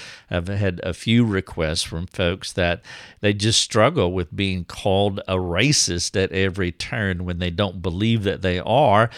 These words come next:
Well, that's a, a basic definition of gaslighting. And then there's a fourth one here, Racism, the New Unpardonable Sin.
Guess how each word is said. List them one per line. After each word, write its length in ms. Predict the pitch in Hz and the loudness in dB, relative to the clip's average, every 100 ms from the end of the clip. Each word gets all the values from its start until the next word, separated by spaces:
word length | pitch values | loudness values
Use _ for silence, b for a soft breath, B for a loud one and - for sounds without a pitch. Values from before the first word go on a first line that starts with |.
| B B - | B B -2
Well, 140 | 101 | 0
that's 440 | 92 95 - - - - - 110 87 - | 2 0 -2 -4 -10 -20 -18 -14 -14 -8
a, 120 | 95 85 - | -6 -6 -6
a 80 | 90 | -6
basic 400 | 85 92 - - | -2 -2 -2 -4
definition 560 | 90 82 85 80 - 80 | -6 -4 -4 -4 -4 -6
of 180 | 78 - | -8 -8
gaslighting. 1040 | - 98 101 - - - 87 80 90 87 87 B B | -2 0 0 -2 -8 -4 -2 0 0 -2 -6 B B
And 140 | 113 | 0
then 140 | 120 123 | 2 4
there's 200 | 123 110 | 4 4
a 60 | |
fourth 400 | 101 - 131 127 | 0 4 4 4
one 160 | 110 98 | 0 -2
here, 320 | 87 95 95 | 0 0 2
Racism, 800 | 92 104 117 - 101 90 98 90 | 2 4 4 4 2 2 -2 -2
the 100 | 90 | -4
New 260 | 90 101 104 | 0 0 0
Unpardonable 840 | 101 92 - - 107 95 95 85 87 | -2 -4 -4 0 0 2 -4 -2 -2
Sin. 320 | - - 131 | 0 0 2